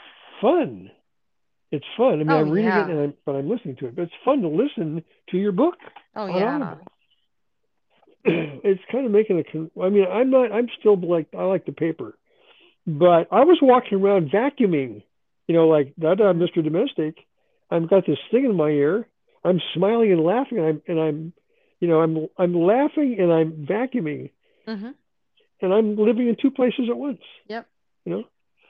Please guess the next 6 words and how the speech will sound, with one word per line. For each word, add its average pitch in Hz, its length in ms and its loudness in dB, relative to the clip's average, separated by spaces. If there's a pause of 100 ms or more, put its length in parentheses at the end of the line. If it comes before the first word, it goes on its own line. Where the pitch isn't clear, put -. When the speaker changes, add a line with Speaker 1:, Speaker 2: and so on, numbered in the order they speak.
Speaker 2:
Mm-hmm. 190 300 -16 (1300)
Yeah, 226 80 -10
that's 185 220 -14
great. 180 420 -10 (440)
Yeah, 202 180 -12
it's - 180 -20